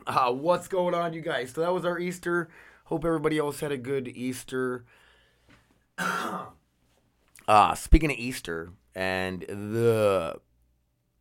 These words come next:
resurrection of Jesus Christ, uh, you guys know I'm not very religious in a weird way. Uh, I'm trying to be more spiritual, spiritual.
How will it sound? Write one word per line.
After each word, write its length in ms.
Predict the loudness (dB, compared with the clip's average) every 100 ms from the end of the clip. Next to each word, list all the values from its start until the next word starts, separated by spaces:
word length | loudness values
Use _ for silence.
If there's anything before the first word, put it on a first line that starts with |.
| _ _ _ _ _ -8
resurrection 720 | 0 2 2 0 0 -2 -4
of 280 | -4 -6 -4
Jesus 360 | -2 -2 -4
Christ, 540 | 2 4 4 2 -6 -18 -20 -20 -20 -20 -20 _ _ -6
uh, 240 | -4 -4 -10 -14 _ _ _ _ _ 6
you 100 | 10
guys 200 | 10 12
know 160 | 12
I'm 100 | 12
not 180 | 10 8
very 200 | 8 6
religious 720 | 4 2 2 0 4 2 2
in 140 | -2 -2
a 40 |
weird 260 | 0 -2 0
way. 460 | 2 2 2 0
Uh, 80 | -2
I'm 520 | 0 2 0 0 -4
trying 260 | 0 4 4
to 60 | 2
be 80 |
more 180 | 0 -2
spiritual, 840 | -2 -2 4 6 6 4 4 2 -4 _
spiritual. 800 | -18 -4 2 2 4 2 2 -2